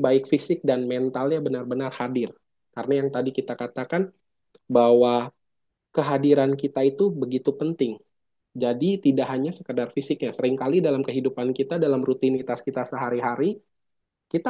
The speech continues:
ada sih hadir di sana, tapi kehadiran kita tidak hadir penuh. Kehadiran kita cuma kehadiran fisik.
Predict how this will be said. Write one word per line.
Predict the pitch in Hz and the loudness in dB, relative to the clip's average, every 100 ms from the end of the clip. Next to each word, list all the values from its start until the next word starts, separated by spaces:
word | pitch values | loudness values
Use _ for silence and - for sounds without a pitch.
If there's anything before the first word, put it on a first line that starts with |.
| 226 | 0
ada | 233 226 226 | 2 2 0
sih | 196 | -2
hadir | 135 135 135 139 | 0 4 4 4
di | 127 - | 0 -2
sana, | 127 120 120 _ | -6 -8 -10 _
tapi | 123 160 196 | -4 -2 -2
kehadiran | 135 135 131 135 131 143 | 0 0 2 2 0 -2
kita | 170 165 | 0 0
tidak | 135 120 | 0 2
hadir | 131 127 127 - | 2 2 2 2
penuh. | 147 147 123 - _ _ _ _ _ | 0 0 -2 -8 _ _ _ _ _
Kehadiran | 139 135 135 135 131 139 | 0 2 2 0 0 -2
kita | 139 175 | -4 -2
cuma | 147 139 127 123 | -2 -2 -4 -8
kehadiran | 117 127 127 123 120 | -6 -4 -4 -4 -4
fisik. | 123 123 | -6 -6